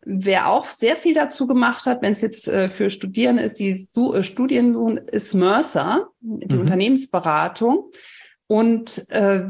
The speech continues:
Speaker 1: wen ich auch nennen kann, ist P W C.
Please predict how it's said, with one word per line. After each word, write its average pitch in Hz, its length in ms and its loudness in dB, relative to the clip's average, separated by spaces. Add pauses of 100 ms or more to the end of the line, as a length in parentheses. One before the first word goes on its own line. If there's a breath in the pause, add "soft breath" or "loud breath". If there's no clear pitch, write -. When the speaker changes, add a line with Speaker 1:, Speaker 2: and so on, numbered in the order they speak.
Speaker 1:
wen 220 240 0
ich 196 180 -2
auch 277 180 0
nennen 285 320 2
kann, 247 320 0
ist - 260 -8
P 208 200 0
W 185 160 -2
C. 143 540 -2